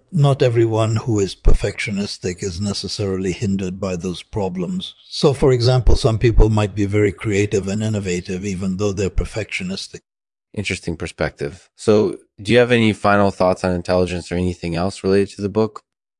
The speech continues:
Speaker 1: Yeah, I think it's important for people, to people to keep in mind that intelligence is complex and it incorporated youths a lot of different abilities and talents.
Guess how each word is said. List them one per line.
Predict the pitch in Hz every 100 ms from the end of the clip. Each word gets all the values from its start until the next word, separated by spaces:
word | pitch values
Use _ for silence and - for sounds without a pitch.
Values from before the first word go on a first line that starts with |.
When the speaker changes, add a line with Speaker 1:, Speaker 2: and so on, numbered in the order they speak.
| _ _
Speaker 1:
Yeah, | 190 156
I | 117
think | 127 196
it's | 143 -
important | 117 110 127 127 123 95
for | 107
people, | 87 113 113 - 95 98 101 101 113 _
to | - 104
people | - 101 104 92
to | 123
keep | - 117 -
in | - 95
mind | 101 95 92 95 92
that | 92
intelligence | 101 87 - 98 95 98 87 -
is | 95
complex | - 95 87 - 98 - -
and | 101
it | 104 92
incorporated | 95 90 113 92 104 92 104 90
youths | 95 101 95 95
a | 92
lot | 98 92
of | 90
different | 101 - 104 90
abilities | 92 92 101 87 101 92 85
and | 90 -
talents. | 104 95 90 - -